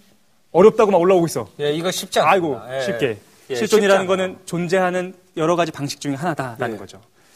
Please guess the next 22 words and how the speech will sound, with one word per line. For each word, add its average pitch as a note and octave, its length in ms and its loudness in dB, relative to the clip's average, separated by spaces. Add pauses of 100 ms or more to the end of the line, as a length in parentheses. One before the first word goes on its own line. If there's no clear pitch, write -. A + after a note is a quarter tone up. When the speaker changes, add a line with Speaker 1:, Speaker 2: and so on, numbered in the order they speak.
(160)
Speaker 1:
그럼 G#3 240 -12
여쭤볼게요. A2+ 600 -10 (920)
존재자들한테 D#3+ 1000 0
한번 C#3 300 -8
다가가 B2 340 -8
보는 G2 160 -18
거죠. - 240 -20 (220)
첫 - 140 -10
번째, F3 440 0 (460)
첫 - 140 -16
번째, B2+ 240 -12
존재 D#3 500 -2
여러 B2+ 140 -6
가지가 B2 200 -4
있죠? G3 280 -10 (560)
누구한테 D#3+ 340 0
다가갈 C#3+ 200 -2
거냐면은 C3+ 360 -8
의자에 F3+ 500 4
한번 D#3 240 -4
가보겠습니다. A2+ 440 -10
의자. C3 680 0